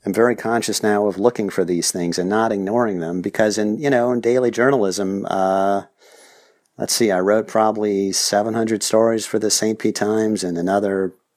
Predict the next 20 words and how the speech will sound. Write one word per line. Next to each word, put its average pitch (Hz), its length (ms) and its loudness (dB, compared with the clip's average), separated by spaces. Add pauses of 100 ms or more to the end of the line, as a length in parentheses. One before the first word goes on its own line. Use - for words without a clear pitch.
(140)
I'm 90 140 -4
probably 117 520 2
approaching 104 460 0
four 104 300 2
hundred 104 320 -2
for - 100 -4
the 104 100 2
L 104 140 2
A 101 80 0
Times 104 420 -2
and 90 140 -4
hundreds 113 380 0
more 101 220 2
before 101 300 -2
that 101 200 0
for - 100 -6
the 98 80 0
Daily 98 280 0
Pilot. 104 380 -2
So 101 320 0